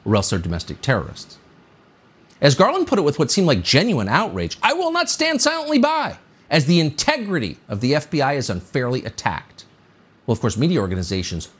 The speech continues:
loved it. There's nothing they revere more than a victim. Victims are holy.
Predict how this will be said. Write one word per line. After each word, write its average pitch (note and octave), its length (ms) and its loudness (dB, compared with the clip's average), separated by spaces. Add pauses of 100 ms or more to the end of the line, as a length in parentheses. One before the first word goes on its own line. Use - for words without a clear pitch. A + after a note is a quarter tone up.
loved F#2+ 560 -2
it. A2+ 240 -4 (100)
There's G2+ 140 -8
nothing A#2 240 0
they G2+ 80 2
revere F#2+ 420 0
more G2+ 220 2
than F#2 160 -2
a F2 40 -2
victim. B2 540 -2
Victims A#2+ 500 0
are A2 160 0 (180)
holy. G#3+ 640 -2